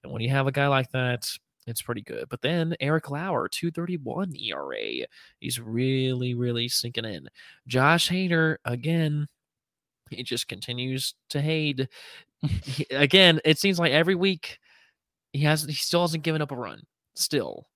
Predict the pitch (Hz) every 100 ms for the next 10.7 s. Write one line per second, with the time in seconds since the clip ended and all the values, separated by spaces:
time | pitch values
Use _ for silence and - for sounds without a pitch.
0 | _ - 117 - 120 - 123 160 156 175
1 | 143 - - 123 - 127 - 127 143 139
2 | 127 117 113 - _ - 123 120 123 123
3 | - 127 120 151 - 147 151 131 135 127
4 | 113 113 - 117 117 - 117 117 120 123
5 | 123 123 113 123 139 127 127 - 160 220
6 | 233 226 208 190 185 120 - - - 113
7 | 139 170 160 156 143 139 127 78 90 76
8 | 50 - - - _ _ _ 117 101 85
9 | - - 92 80 - - 64 64 - 82
10 | - 69 - - - - 76